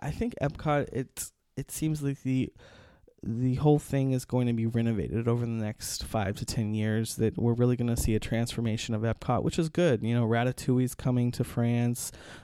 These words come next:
Gardens of the Galaxy is coming to, uh, what was the, uh, Ellen, uh,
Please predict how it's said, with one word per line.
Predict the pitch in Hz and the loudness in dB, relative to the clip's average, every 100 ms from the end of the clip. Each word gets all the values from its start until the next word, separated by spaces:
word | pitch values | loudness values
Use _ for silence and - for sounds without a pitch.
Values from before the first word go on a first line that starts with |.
| - | 2
Gardens | 120 120 120 | 6 6 4
of | 120 | 0
the | |
Galaxy | 117 107 113 117 - - 117 | 0 2 4 2 0 0 2
is | 120 | 2
coming | - 127 120 120 123 | 0 0 2 0 -2
to, | - 123 120 117 117 - - - - - | 0 2 4 4 2 -2 -16 -16 -4 2
uh, | 117 | 4
what | 113 120 - | 6 6 6
was | 117 120 117 120 - - - | 4 4 4 0 -6 -10 -6
the, | 113 110 98 120 | -2 0 0 2
uh, | 113 - | 0 0
Ellen, | 117 120 117 117 117 117 123 - - - | 0 2 2 2 2 0 -4 -12 -20 -6
uh, | 120 | -4